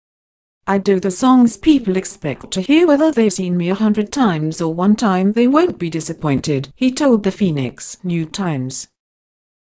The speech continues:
"Of course I do the hits." He was a legit musician. Cassidy is,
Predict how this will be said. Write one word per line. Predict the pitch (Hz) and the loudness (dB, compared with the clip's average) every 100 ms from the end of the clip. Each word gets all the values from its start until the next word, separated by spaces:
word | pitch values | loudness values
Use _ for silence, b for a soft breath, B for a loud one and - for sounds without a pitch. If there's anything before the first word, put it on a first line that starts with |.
| _ _ _ _ | _ _ _ _
"Of | 233 | -4
course | 226 330 311 233 | 0 0 2 0
I | |
do | 208 202 185 | 0 0 0
the | 180 | -2
hits." | 220 170 - - - - _ _ _ _ _ _ _ _ _ _ _ - | -2 -4 -4 -8 -8 -12 _ _ _ _ _ _ _ _ _ _ _ -6
He | 196 | -2
was | 202 | 0
a | 196 | 0
legit | 151 135 139 165 | -2 -4 -6 -4
musician. | 180 175 214 - 156 139 143 _ _ _ _ _ _ _ _ _ _ _ - - | -2 0 0 0 -4 -6 -8 _ _ _ _ _ _ _ _ _ _ _ -8 -2
Cassidy | 311 220 226 220 | 0 2 2 4
is, | 214 | 2